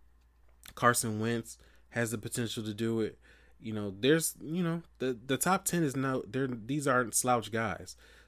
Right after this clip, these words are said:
So Drew Brees may have some work, his work cut out for him as far as finishing among the top, but I think he'll still be able to put up numbers, especially with the ads that they've given him, um, in the Saints offense.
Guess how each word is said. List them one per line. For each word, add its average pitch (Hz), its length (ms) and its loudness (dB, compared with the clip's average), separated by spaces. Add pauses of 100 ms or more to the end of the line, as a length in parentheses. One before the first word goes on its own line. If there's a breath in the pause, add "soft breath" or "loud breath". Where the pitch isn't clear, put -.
So 120 480 2 (500)
Drew 131 220 2
Brees 139 380 2
may 120 180 -2
have 123 220 -2
some 113 200 0
work, 127 220 0 (100)
his 120 200 -6
work 123 140 0
cut 123 180 4
out 123 160 2
for 123 180 -6
him 113 100 -4
as 92 140 -6
far 110 220 2
as 101 100 0
finishing 107 560 -6 (460 soft breath)
among 107 260 0
the 101 80 -4
top, 117 340 -2
but 104 120 -4
I 107 80 -2
think 120 220 -6
he'll 123 120 -2
still 113 220 0
be 104 140 0
able 101 140 -2
to 95 40 -2
put - 200 -6
up 95 120 -4
numbers, 92 420 -6 (380 loud breath)
especially 131 320 -2
with 113 120 0
the - 140 -4
ads 104 240 -2
that 92 140 -12
they've 95 240 -4
given 98 300 -4
him, 95 340 -8 (440 soft breath)
um, 95 280 -6
in 98 260 -2
the 92 140 -4
Saints 95 360 -6
offense. 87 580 -12